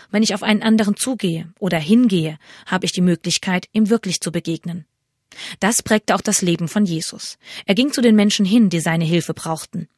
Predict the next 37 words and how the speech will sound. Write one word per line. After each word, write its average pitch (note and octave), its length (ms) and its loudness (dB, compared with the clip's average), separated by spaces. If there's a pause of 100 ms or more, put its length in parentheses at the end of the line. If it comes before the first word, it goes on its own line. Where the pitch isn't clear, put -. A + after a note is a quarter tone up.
(120)
Sie - 140 -4
mussten D#4 280 -2
nicht G#3 180 2
erst F#3 160 -4
bestimmte - 360 -4
Aufgaben G3 520 0
erfüllen F#3+ 420 2 (340)
oder F#3+ 240 2
sich F3 200 0
in E3+ 60 -4
einer E3+ 160 -4
bestimmten F3 440 -4
Weise F3 300 0
verhalten. G3 540 -4 (180)
Jesus A3 400 0 (360)
ging A3+ 160 0
auf F#3+ 160 -2
die G3+ 120 2
Menschen F3+ 360 0
zu. - 320 -8 (160)
Seine F3 280 -4
Füße A3 420 -2 (340)
haben F#3 240 -4
ihn G#3 140 -2
an G#3+ 100 -2
viele G#3+ 380 -4
Orte F3 380 -6 (120)
und F3+ 120 -6
zu - 80 -8
vielen F#3+ 340 0
Menschen D#3+ 320 -6
gebracht. - 480 -14 (400)
Für - 160 -6
mich G#3+ 240 2 (300)
ist - 100 -6
das A#3 140 -4
Entscheidende, G#3 560 2